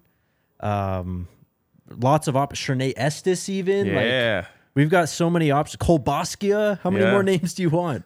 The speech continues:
Speaker 2: Cole Boskia got a Shedeur Sanders name drop in a, in a, uh, press conference.
Speaker 1: Yes, he did. Willie Gaines. Um, I mean, Sean Lewis said it himself. They're the angels of the offense.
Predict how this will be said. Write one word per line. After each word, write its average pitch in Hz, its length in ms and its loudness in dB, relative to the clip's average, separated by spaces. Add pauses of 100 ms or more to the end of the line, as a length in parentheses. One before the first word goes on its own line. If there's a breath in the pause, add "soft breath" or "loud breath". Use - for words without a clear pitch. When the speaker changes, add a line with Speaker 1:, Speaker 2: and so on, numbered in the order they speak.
(100)
Speaker 2:
Cole 170 180 2
Boskia 143 500 0
got 123 180 2
a 110 160 0
Shedeur 143 540 -2
Sanders 147 380 -2
name 143 380 0
drop 110 380 0
in 120 120 -2
a, 123 160 -2
in 127 220 -2
a, 127 240 0
uh, 131 200 0
press 185 240 -4
conference. - 400 -8
Speaker 1:
Yes, 127 200 -4
he 165 80 -2
did. 151 340 -2 (640)
Willie 139 220 4
Gaines. 185 800 -2 (840)
Um, 120 720 -2
I 135 100 -4
mean, 156 460 0
Sean 175 300 -2
Lewis 180 180 -2
said 175 160 -4
it 170 40 -6
himself. 160 520 -6 (140)
They're 123 100 -4
the 120 160 -4
angels 131 300 -2
of 127 60 -4
the 131 120 0
offense. 113 720 -6